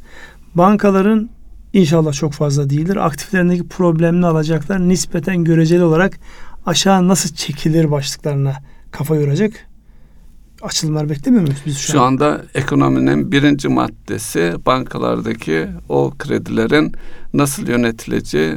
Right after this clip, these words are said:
Speaker 2: nasıl çare bulan-, bulunacağı. O birinci derecede herkesin beklediği, içeride dışarıda baktığı bir alan.
Speaker 1: Bir de,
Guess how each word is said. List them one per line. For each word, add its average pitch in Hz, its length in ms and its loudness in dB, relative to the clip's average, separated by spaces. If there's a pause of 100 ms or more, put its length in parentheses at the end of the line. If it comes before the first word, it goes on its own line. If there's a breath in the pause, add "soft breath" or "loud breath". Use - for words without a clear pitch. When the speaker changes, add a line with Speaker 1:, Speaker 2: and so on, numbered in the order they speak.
Speaker 2:
nasıl 135 300 -2
çare 113 400 -4
bulan-, 110 360 -6
bulunacağı. 107 680 -2
O - 280 -4 (120)
birinci 120 400 -4
derecede 110 440 -4
herkesin 117 520 -4
beklediği, 120 640 -2 (300 loud breath)
içeride 117 500 -4
dışarıda - 460 -4
baktığı 117 440 -2
bir 65 120 -2
alan. 110 320 -4 (560 soft breath)
Speaker 1:
Bir 185 80 4
de, 202 220 4